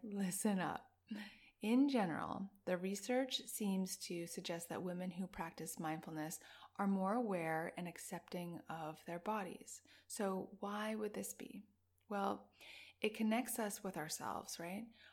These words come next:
Our inner worlds, our authentic self. It can be a space where we find clarity about what's going on inside, a safe place for emotions and thoughts to rise up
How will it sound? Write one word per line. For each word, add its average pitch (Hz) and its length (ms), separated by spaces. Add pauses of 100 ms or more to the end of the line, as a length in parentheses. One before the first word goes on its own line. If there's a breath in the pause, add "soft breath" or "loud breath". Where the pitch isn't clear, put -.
(120 loud breath)
Our 202 200
inner 220 280
worlds, 180 640 (240)
our 180 420 (140)
authentic 185 440
self. 156 340 (760 loud breath)
It 202 140
can 240 140
be 240 120
a 247 60
space 190 640
where 170 380
we 170 100
find 175 300
clarity 208 680
about 170 260
what's 175 140
going 160 300
on 160 140
inside, 156 680 (520 loud breath)
a 180 40
safe 196 480
place 185 520
for 165 520
emotions 185 640
and 190 140
thoughts - 300
to - 120
rise 160 320
up 254 320